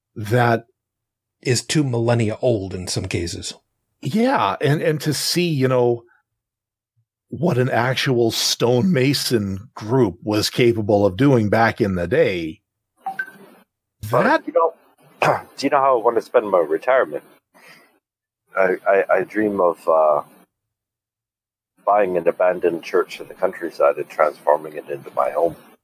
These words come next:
Speaker 2: Okay.
Speaker 1: I, you know, not the craziest thing considering, um,
Speaker 3: And you can
Speaker 1: the
Speaker 3: buy it for, like, uh, one symbolic euro if you'll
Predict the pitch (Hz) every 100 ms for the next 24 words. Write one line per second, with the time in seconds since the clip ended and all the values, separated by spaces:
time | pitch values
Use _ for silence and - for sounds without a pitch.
0 | _ _ _ _ _ _ _ _ _ _
1 | _ _ _ _ - - - - _ _
2 | - 214 156 139 - 135 311 - 160 135
3 | 185 147 165 180 180 175 135 214 - -
4 | 160 160 180 185 - 214 - 175 - 147
5 | 139 135 131 127 123 113 107 104 101 98
6 | - _ - 104 98 107 - - 87 110
7 | - - - 92 85 80 78 - - 80
8 | 76 73 71 71 71 71 71 85 85 -
9 | - - 80 78 - 78 87 85 - -
10 | - _ _ _ _ - 80 76 - 78
11 | 71